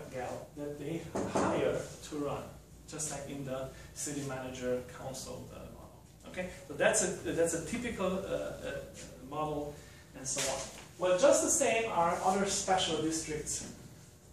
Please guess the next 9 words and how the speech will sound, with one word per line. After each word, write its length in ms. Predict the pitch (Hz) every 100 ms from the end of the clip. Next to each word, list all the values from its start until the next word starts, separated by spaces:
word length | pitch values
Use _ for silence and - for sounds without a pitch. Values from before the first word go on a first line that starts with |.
| - - - - - - - - - - -
And 340 | 160 160 - 180
in, 380 | 214 226 226 226 - -
on 260 | 196 220 240
Canvas, 420 | 226 208 202 190
I 40 | 170
put 280 | 190 190
a 60 | 175 170
link 260 | 196 202 -
to, 320 | 170 156 151